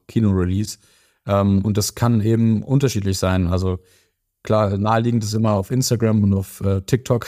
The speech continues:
<laughs> Content zu machen. Ähm, das kann aber auch, auch weiterreichen. Wichtig ist nur, dass man das halt von Anfang an durchdenkt, ähm, was möchte ich hier erzählen, ähm, wie erreiche ich die Leute, die dann auch Fans von dem Film werden sollen.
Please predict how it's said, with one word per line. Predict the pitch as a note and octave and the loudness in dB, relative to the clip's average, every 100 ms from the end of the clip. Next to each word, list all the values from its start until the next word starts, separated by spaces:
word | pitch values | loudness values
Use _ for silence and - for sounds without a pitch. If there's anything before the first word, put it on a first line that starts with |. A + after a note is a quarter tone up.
| - | -8
<laughs> | - | -2
Content | A#2+ A#2+ A2+ | 0 0 -2
zu | A2+ | -2
machen. | A2+ G#2+ A#2 G#2 _ _ _ - | -2 0 -2 -4 _ _ _ -4
Ähm, | G#2 G2 G2+ | 0 2 0
das | G#2 | -2
kann | - A2+ | 0 2
aber | G#2+ | 2
auch, | G#2 G2+ - | 2 0 -6
auch | G2+ | -4
weiterreichen. | G#2 G#2+ A2 F2+ F2+ F#2+ G#2+ G#2 _ _ _ _ A2 A2 | -2 0 0 0 0 0 -4 -6 _ _ _ _ -20 -4
Wichtig | A#2+ - A2+ | -2 0 0
ist | G#2 | 0
nur, | A#2+ | 0
dass | A2 A2 | 0 2
man | G#2 | 0
das | G2+ | 0
halt | A2 G2+ | 0 -2
von | - - | -2 -4
Anfang | G#2 A2+ G2+ | -2 -2 -4
an | F#2+ G#2 G2+ G2 | -2 -2 -2 0
durchdenkt, | G#2+ - - G#2 A#2+ A#2+ - - | -2 -2 0 2 2 -2 -6 -6
ähm, | A2 G2+ G2 F#2+ | -2 0 0 0
was | G#2+ | -2
möchte | A#2 A2 G#2 | -2 -4 -4
ich | - | -2
hier | G#2 | -2
erzählen, | F#2+ - A2+ A#2 A#2 A#2 - _ _ - | -2 -4 0 2 0 -4 -8 _ _ -4
ähm, | G2 F#2+ G2+ | -2 0 0
wie | A2+ | 2
erreiche | G#2+ G2 G2 - | 4 2 0 -4
ich | - | -8
die | G#2+ | -4
Leute, | G#2+ A2 - G#2+ G#2+ _ _ - | 0 -2 0 -2 -4 _ _ -6
die | G#2+ G2+ G2 - | -2 -2 -4 -8
dann | - G2 | -2 -2
auch | F#2 G2 | 0 -4
Fans | - G#2 G#2+ A2+ | -4 -2 0 -2
von | - | -2
dem | F#2+ | -2
Film | F2+ B2+ | 0 0
werden | G2+ F#2 F#2 | 2 0 0
sollen. | F#2 G2 | 0 0